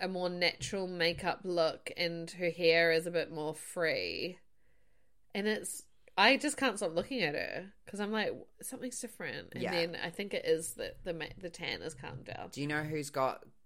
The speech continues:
Speaker 2: an amazing makeup look for the new album that they just released or about to release? Lady Gaga, Tony Bennett's duet album.
Speaker 1: I was like, "What the fuck?"
Speaker 2: Lady Gaga
Speaker 1: Yeah.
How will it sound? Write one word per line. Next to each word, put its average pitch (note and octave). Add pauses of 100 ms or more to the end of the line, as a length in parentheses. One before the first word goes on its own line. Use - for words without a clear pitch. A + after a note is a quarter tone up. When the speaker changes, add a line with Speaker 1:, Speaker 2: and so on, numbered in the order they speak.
(200)
Speaker 2:
an B2+
amazing A#2+
makeup A2
look A2
for A2 (520)
the A#2+
new A#2 (120)
album A#2+
that D3
they D3
just C#3+
released C#3
or C3
about C3+
to -
release? D#3+
Lady A#2+
Gaga, G#2+ (100)
Tony A2+
Bennett's G#2+ (100)
duet G#2+
album. G2+
Speaker 1:
I E4
was D#4+
like, C#4
"What C#4+
the D#4
fuck?" A#3+
Speaker 2:
Lady F3+
Gaga F3
Speaker 1:
Yeah. D#3+